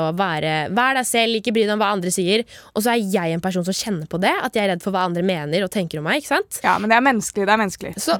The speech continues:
Speaker 1: tankene går, eh, og så rett før vi skal på scenen, så snakker jeg med en annen jente som også skal holde foredrag. Som jeg nevnte i stad, dette handler jo om, eh, menneskemøter, hvordan møte mennesker,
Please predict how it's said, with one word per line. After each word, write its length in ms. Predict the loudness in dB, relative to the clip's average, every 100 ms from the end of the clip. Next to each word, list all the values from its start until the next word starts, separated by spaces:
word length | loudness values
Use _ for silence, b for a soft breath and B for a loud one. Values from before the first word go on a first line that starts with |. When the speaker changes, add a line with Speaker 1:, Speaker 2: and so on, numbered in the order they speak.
| 0
Speaker 1:
tankene 380 | 0 0 -2 2
går, 320 | 2 2 2 0
eh, 320 | 2 2 2
og 80 | 2
så 140 | 2 0
rett 180 | 0 -2
før 140 | -2
vi 60 | 0
skal 140 | -2
på 100 | -2 0
scenen, 320 | 0 0 -2
så 140 | -2 -2
snakker 400 | -2 -6 -4 -2
jeg 100 | 0
med 380 | 0 0 -2 -4
en 160 | -4
annen 220 | -2 0 -2
jente 220 | -2 -2
som 100 | -2
også 200 | -2 -2
skal 160 | 0 0
holde 100 | 0
foredrag. 460 | -2 0 -2 -2 -8 -8
Som 160 | -2 0
jeg 80 | 0
nevnte 240 | -2 -4
i 40 | -2
stad, 240 | -2 -2
dette 180 | -4 -4
handler 300 | -2 -2 -2
jo 80 | 0
om, 240 | 0 -2 -6 -6
eh, 80 | 0
menneskemøter, 800 | 0 0 -2 -4 -4 -2 0 0
hvordan 240 | -2 0 0
møte 320 | -2 -2 -2
mennesker, 580 | -2 -4 -2 0 0